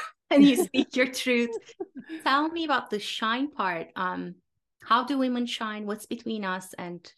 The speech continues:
Speaker 1: really shining our truth?
Speaker 2: Yeah. Well, it, we do have to start with stand, 'cause with stand, it doesn't mean you could be sitting, but it just means to be grounded. It just means to be rooted here, you know, like, first and second chakra, just like, "I'm here, I have a right to be here, I claim my space." So it's just,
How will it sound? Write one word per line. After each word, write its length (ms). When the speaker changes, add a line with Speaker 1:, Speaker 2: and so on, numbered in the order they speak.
Speaker 1:
really 680
shining 560
our 140
truth? 420
Speaker 2:
Yeah. 460
Well, 180
it, 280
we 140
do 200
have 220
to 80
start 280
with 80
stand, 420
'cause 260
with 160
stand, 380
it 80
doesn't 320
mean 180
you 60
could 160
be 80
sitting, 440
but 120
it 140
just 180
means 200
to 60
be 100
grounded. 640
It 60
just 260
means 280
to 60
be 160
rooted 420
here, 520
you 140
know, 260
like, 240
first 300
and 100
second 240
chakra, 480
just 180
like, 240
"I'm 220
here, 340
I 60
have 160
a 100
right 280
to 160
be 180
here, 420
I 60
claim 340
my 120
space." 380
So 180
it's 180
just, 240